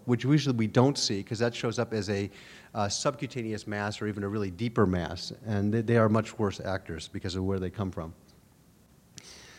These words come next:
So you can see a solitary red to pink nodule. They're sometimes painful. Leiomyomas, leiomyosarcomas are in the short list of things that act, tumors that hurt.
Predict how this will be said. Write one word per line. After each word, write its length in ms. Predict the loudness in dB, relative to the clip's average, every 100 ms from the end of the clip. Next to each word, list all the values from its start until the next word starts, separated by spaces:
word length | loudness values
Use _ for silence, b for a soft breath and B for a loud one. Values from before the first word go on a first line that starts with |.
| B
So 140 | 4 6
you 60 |
can 120 | 6
see 140 | 4 4
a 60 |
solitary 460 | 4 8 8 8 6
red 160 | 6 4
to 80 |
pink 360 | 2 0 -2 -2
nodule. 600 | 2 2 2 2 0 -2 -4
They're 120 | -2
sometimes 480 | 2 4 6 4 2
painful. 680 | 2 2 2 0 -4 -4 -12 -2
Leiomyomas, 960 | 4 6 6 6 6 6 4 2 0
leiomyosarcomas 880 | 2 4 4 2 0 2 2 2 2
are 140 | 0
in 220 | 2 2 2
the 300 | 2 0 -4
short 360 | -6 -2 0 -2
list 240 | -8 -10
of 100 | -10
things 240 | -6 -6 -4
that 140 | -2
act, 200 | -4 -6
tumors 320 | -4 -2 -2
that 120 | -4 -4
hurt. 320 | -6 -6